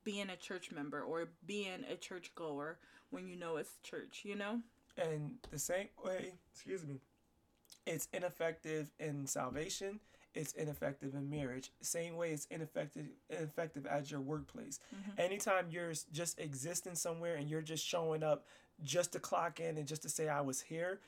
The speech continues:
Speaker 1: And just do
Speaker 2: you're not,
Speaker 1: enough.
Speaker 2: it's not enough, you
Speaker 1: Mm-hmm.
Speaker 2: know, because you're not seeing the value in what you're, you know, you don't see the value in your spouse, in the marriage.
Speaker 1: Mm-hmm.
Speaker 2: You don't see the value in the, in the workplace, and you don't see the value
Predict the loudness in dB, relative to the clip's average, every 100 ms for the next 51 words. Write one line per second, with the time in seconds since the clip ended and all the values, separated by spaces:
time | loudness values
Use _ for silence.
0 | -16 -16 -10 -10 -10 2 8 10 10 8
1 | 6 2 2 2 2 6 6 6 2 6
2 | 4 4 4 8 6 4 -4 0 2 6
3 | 6 4 -2 -2 -2 4 10 10 10 6
4 | -2 0 0 2 2 2 0 2 0 0
5 | 4 4 4 0 0 -2 4 6 6 4
6 | 2 0 0 4 6 6 2 -2 0 4
7 | 4 2 -6 -14 -12 2 4 4 4 0
8 | 6 8 8 6 0 2 2 2 0 -2
9 | -2 -2 0 0 4 2 2 -4 -4 2
10 | 2 2 -2 4 6 6 4